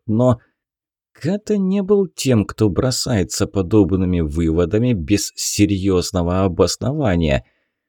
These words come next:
Множество культов, что были разбросаны по человеческим землям до темных веков, не исчезло в никуда. Существа, которым они поклонялись, были вполне реальными, как ты или я.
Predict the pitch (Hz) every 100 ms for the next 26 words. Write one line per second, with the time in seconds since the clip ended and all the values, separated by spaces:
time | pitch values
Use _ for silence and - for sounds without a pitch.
0 | _ _ - - 90 123 196 175 - 156
1 | 156 - 185 - 101 - - - - -
2 | 110 107 143 131 110 107 98 - 117 127
3 | 110 101 - 92 - 104 107 - - -
4 | 95 87 73 113 117 101 92 87 95 -
5 | - 113 87 85 - - - - 131 127
6 | - - _ - 82 95 131 123 104 -
7 | - 131 139 104 104 120 117 113 143 113
8 | 76 - _ _ _ - - 101 104 135
9 | 123 165 185 - 160 160 156 156 131 131
10 | 117 104 - - 123 175 82 78 - 85
11 | 71 90 110 98 - - - 101 101 110
12 | 98 110 147 147 90 85 78 - _ _
13 | - 90 - - - 110 - - 101 107
14 | 123 147 131 78